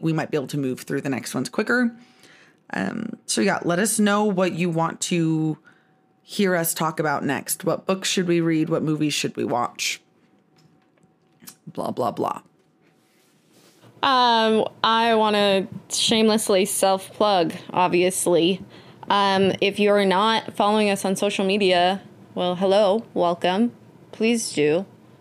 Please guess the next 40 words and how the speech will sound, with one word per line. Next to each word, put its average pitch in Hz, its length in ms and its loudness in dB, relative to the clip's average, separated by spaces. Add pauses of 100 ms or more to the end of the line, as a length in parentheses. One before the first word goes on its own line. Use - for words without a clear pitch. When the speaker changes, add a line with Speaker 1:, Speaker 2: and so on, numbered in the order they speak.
(120)
Speaker 2:
We 226 180 0
post 190 560 0 (140)
funny 226 480 2
stuff 202 500 -2
and 156 240 -2
recaps 196 460 -2
of 165 80 -4
the 180 80 2
episode. 180 640 0 (680)
And 196 220 0
we 247 120 4
have 269 100 2
a 302 60 2
TikTok 220 680 0
now, 156 400 0 (260)
which 175 300 -2
is, 170 260 -2
you 240 80 4
know, 202 160 2
so - 180 0
Speaker 1:
<laughs> 185 40 4
Oh, 185 60 4
yeah. 190 200 2
Speaker 2:
hip 262 400 2
and 180 300 2
fun 220 540 2
and 175 420 2
Speaker 1:
We 170 80 2
do 175 40 4
have 208 320 4
a 240 60 6
Speaker 2:
modern. 262 260 4
Speaker 1:
TikTok. 202 240 0 (1200)
Speaker 2:
Feels 214 240 2
so - 240 0
Speaker 1:
And 214 140 4
it's 214 160 0
the 240 100 6
same, 233 380 6
Speaker 2:
cool. 262 200 4